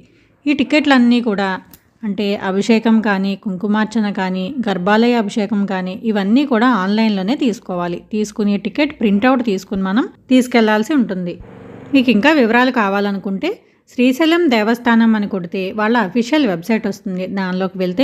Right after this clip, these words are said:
మీకు వివరాలన్నీ, టికెట్లు రేట్లు ఏంటి, మీకు ఏ రోజుకి అందుబాటులో ఉన్నాయి, ఏ రోజు లేవు, ఇవన్నీ కూడా తెలుస్తాయి. ఆన్లైన్లో మీరు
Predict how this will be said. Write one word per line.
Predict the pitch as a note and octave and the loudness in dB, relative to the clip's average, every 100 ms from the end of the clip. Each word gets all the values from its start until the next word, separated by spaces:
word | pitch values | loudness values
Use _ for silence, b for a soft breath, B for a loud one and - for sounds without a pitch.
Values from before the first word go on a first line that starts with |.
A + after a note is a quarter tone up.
| D4 | 4
మీకు | C#4+ A#3+ | 2 0
వివరాలన్నీ, | F#3+ G3 A3+ A3 G3 G#3 G#3 | 0 2 2 2 0 -4 -6
టికెట్లు | - G3+ G3+ G#3+ F#3+ | -8 -8 -4 -6 -4
రేట్లు | F3+ F3+ G3+ | -6 -6 -4
ఏంటి, | F#3+ F3+ F#3 F3+ B B B - | -4 -4 -6 -6 B B B 0
మీకు | A#3+ B3 | 2 4
ఏ | G3 | 2
రోజుకి | A3 C4 C4 | 2 2 2
అందుబాటులో | A3+ G3+ G#3 G3 G3+ G3 | 0 0 0 -2 -2 -2
ఉన్నాయి, | G3 F#3+ F#3+ F#3 | -2 -4 -6 -4
ఏ | G3 | -2
రోజు | A3 A#3 | 0 2
లేవు, | G3+ F#3+ F#3+ | 0 0 -2
ఇవన్నీ | G#3 G#3 F#3+ G3 B3+ A3+ | -2 -2 0 2 2 2
కూడా | C4 | 0
తెలుస్తాయి. | D4 F#3+ - F3+ E3 - | 0 -4 -4 -10 -10 -8
ఆన్లైన్లో | F#3+ G3 G3+ F#3+ F#3+ | -6 -2 -2 -2 -2
మీరు | F#3+ | -2